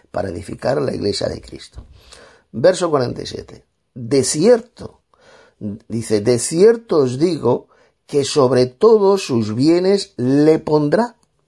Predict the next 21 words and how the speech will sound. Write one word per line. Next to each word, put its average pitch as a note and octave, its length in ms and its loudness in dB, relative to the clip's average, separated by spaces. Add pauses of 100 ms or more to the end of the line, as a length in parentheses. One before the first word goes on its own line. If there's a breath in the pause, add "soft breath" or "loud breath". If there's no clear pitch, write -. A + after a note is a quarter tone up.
(140)
O - 120 -20
sea, B2+ 220 -2
cuando G2 340 -2
Cristo F#3+ 640 -2
venga G#3 480 0
del - 240 -2
cielo C4 800 0 (840)
a B2 100 -10
la C3+ 100 -10
tierra F#3+ 540 2
con F#2+ 220 -6
gran C#3 240 -2
poder A2 260 0
y A#2 100 0
gloria C3 320 0 (280 loud breath)
para G2+ 220 -4
gobernar G2 580 0
sobre - 340 -2
todas D3+ 340 -4
las F3+ 200 -2
naciones D#3 920 -4